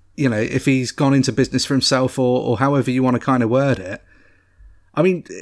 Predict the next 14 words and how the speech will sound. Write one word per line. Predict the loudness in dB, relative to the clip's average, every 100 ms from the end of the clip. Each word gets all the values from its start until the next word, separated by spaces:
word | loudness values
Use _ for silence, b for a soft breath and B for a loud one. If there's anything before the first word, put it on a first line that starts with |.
| -6
fair | 2 4 4
play | 2 0
to | 0
the | 0
guy | 2 2
for | 2
even | 2 2
just | -2 -4 0
being | 2 4
in |
the | 4
ring | 4 2
at | 2
all | 2 0 -4 -14